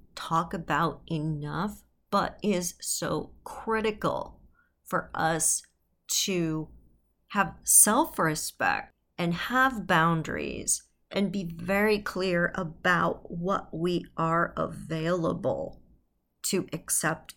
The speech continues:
in our lives. Our moral, our natural right to have integrity and be the ones in control of our own lives is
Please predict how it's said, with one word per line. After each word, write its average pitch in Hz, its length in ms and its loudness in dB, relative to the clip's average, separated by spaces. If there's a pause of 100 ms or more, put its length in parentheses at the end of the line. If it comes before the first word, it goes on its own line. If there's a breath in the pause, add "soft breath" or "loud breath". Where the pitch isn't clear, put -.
(120)
in 160 340 -2
our 147 460 -4
lives. 143 960 -4 (1000)
Our 175 260 6
moral, 196 720 4
our 185 160 0
natural 190 1080 2 (100)
right 165 680 0 (320 soft breath)
to 214 280 2
have 175 420 0
integrity 180 1120 0 (480)
and 180 340 -2
be 247 300 2
the 208 200 2
ones 170 600 0
in 262 320 0
control 180 920 -2
of 170 300 -2 (100)
our 185 400 0
own 180 380 -4
lives 165 760 0
is 208 560 4